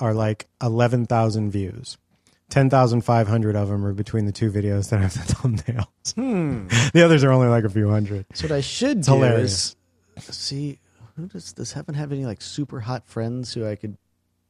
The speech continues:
Speaker 1: You
Speaker 2: Hey.
Speaker 1: should just go through all of Heaven's friend, like, just start from, yeah, skinny,
Speaker 2: I
Speaker 1: attractive young girl in a bikini and put lederhosen on her and videotape
Speaker 2: Yeah.
Speaker 1: it and just start uploading.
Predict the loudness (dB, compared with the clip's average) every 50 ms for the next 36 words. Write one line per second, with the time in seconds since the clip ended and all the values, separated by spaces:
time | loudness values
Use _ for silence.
0 | _ _ _ _ -2 2 4 4 4 4 2 4 4 4 4 6 6 4 4 4
1 | 2 2 4 6 6 6 6 4 4 4 6 4 4 2 2 0 0 0 0 -2
2 | 0 -2 -4 -2 0 0 0 2 2 2 2 2 2 2 2 2 2 -2 2 4
3 | 4 6 6 4 2 -2 -6 -2 0 2 2 2 2 0 -2 -4 -4 0 0 2
4 | 2 2 0 -4 -8 _ _ _ _ _ _ -6 -2 2 4 4 6 6 6 6
5 | 6 4 4 4 4 2 0 0 2 2 2 4 2 2 2 2 2 2 2 2
6 | 0 0 0 -2 -2 -2 -2 -2 0 0 -2 -4 -4 -6 -4 -4 -4 -2 -2 -2
7 | 0 2 0 2 0 0 0 0 -2 -2 -2 -4 -4 -4 -2 -2 -4 -4 -4 -4
8 | -4 -6 -4 -4 -2 0 2 2 2 2 2 0 0 -2 0 -2 -4 -4 -2 -4
9 | -6 -6 -4 -4 -4 -6 -6 -4 -4 -6 -4 -6 -8 -8 -8 -10 -8 -8 -10 -12
10 | -14